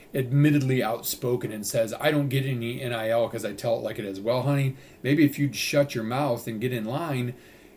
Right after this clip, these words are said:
you'd get some N I L money and do yourself well in life instead of just wanting to put on this show.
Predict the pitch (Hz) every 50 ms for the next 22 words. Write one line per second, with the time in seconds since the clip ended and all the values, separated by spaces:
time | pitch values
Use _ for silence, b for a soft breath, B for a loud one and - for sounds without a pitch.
0 | B - 110 131 - 104 139 151 170 - - 160 139 139 135 135 127 120 113 110
1 | 104 107 104 104 101 101 101 104 104 101 101 110 107 127 135 131 127 120 - -
2 | 131 113 - 117 110 113 120 131 123 113 107 110 117 139 175 175 131 120 - 123
3 | 113 - - 147 131 120 120 110 101 101 - - 131 120 - 127 120 120 131 131
4 | 120 120 117 104 - - 139 131 123 120 120 120 - - - - - - 156 160
5 | 147 117 110 110 107